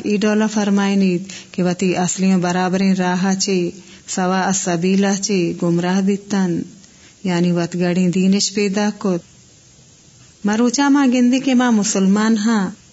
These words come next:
مغربی افکاراں چی متاثر و مروب ہیں، آیاں شر گوشیں، بعض برا آئینی خیالاں شر گوشیں۔ مثال کے میں دین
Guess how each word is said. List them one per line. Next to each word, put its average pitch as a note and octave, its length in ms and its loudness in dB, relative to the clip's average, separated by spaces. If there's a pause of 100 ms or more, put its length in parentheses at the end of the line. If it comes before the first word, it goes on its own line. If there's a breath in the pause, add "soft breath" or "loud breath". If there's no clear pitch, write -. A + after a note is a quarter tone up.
(500)
مغربی G#3 500 0
افکاراں G3+ 560 -2
چی G#3 180 -2
متاثر F#3 560 -2
و G3+ 60 0
مروب F#3 460 0
ہیں، F3 180 -2 (300 loud breath)
آیاں G#3+ 340 2
شر G3+ 340 -2
گوشیں، F3+ 340 -2 (800)
بعض G3 320 -2
برا A3 240 0 (120)
آئینی A3 200 2
خیالاں G3 480 0
شر G3+ 300 -2
گوشیں۔ F#3 400 -2 (260 loud breath)
مثال B3 420 0
کے B3 100 0
میں A3 240 2
دین G#3+ 360 2